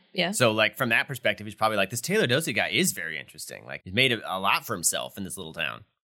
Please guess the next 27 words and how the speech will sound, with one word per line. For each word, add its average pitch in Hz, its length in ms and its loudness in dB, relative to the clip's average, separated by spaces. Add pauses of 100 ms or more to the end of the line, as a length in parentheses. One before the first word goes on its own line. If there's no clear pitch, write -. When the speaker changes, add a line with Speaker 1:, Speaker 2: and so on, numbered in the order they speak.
(240)
Speaker 2:
I 147 100 6
also 220 220 2
wanna 240 140 2
mention, 120 520 0
and 107 180 -6
we 107 60 -4
set - 160 0
this 180 100 -6
up 170 120 -2
at 185 60 -14
the 143 60 -10
top, 78 320 -4 (280)
that 104 500 2
throughout 175 420 4
the - 100 0
whole 180 280 4
episode, - 520 -2 (140)
there 110 380 2
are 95 480 0 (120)
workers 110 920 -2 (160)
constructing 117 1080 4
this 95 340 -4
maze 104 560 0
out 87 100 -2
of 87 80 -10
hay 117 220 -2
bales 87 500 -4